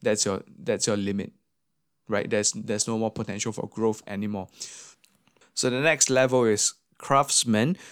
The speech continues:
So I think this is where most of the musicians are.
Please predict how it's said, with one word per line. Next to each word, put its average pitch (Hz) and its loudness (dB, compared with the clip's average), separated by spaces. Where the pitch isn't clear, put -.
So 127 2
I 123 4
think 160 0
this 160 2
is 156 0
where 120 2
most 123 2
of 104 0
the 120 0
musicians 110 2
are. 147 2